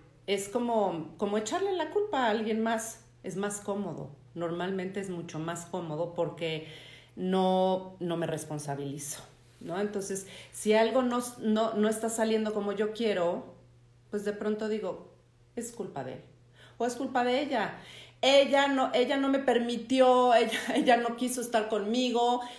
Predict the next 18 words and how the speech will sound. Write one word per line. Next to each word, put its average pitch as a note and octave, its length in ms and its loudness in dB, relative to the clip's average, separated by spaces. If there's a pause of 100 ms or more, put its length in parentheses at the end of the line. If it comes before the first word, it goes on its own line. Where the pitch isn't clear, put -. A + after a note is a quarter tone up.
este, G3 880 -2 (220)
es, A3+ 800 0 (720)
es C#4 200 4
culpa E4 300 6
de F4+ 140 8
ella. F4+ 500 4
Yo, C4 240 8 (320)
yo, D#4+ 80 2 (180)
yo, C4+ 220 -2
yo E4 100 0
llegué F4 220 0
súper F4 520 2
puntual", C4 600 0 (240)
¿no? A3+ 420 0 (520)
Y A#3 100 -2
cuando C#4+ 240 4
echamos G#4+ 480 2
esa G#4+ 180 4